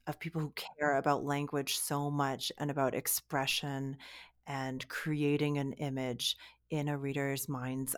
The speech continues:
eye. Um, so, so it's,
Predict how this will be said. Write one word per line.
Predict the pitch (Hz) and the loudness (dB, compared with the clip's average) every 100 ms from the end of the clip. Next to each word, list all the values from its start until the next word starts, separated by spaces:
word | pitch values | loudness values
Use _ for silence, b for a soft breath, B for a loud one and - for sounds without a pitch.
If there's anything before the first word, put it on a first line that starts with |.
| - | -4
eye. | 143 135 127 123 123 B B B B _ | -2 0 0 -2 -4 B B B B _
Um, | - 131 127 120 135 139 _ _ _ _ _ - - | -10 -6 -6 -6 -6 -10 _ _ _ _ _ -10 -6
so, | - - 160 147 | -2 2 4 4
so | - 165 151 | 2 4 6
it's, | 156 156 - | 6 4 2